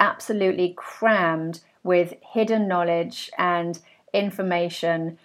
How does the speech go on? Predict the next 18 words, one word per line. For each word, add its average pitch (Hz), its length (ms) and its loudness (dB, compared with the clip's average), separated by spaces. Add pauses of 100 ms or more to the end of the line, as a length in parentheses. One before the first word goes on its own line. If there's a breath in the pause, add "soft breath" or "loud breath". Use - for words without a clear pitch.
which - 260 0
will 220 120 0
help 220 420 2
to - 200 2
open 196 340 2
up - 200 0
your 190 240 2
own 190 260 4
energy 180 380 -4
channels 170 720 -4
and 180 240 -2
awaken 190 540 0
your 185 260 0
own 190 440 2
innate 170 400 -2
talents 170 560 -4
inside 185 520 0
you. 160 320 -8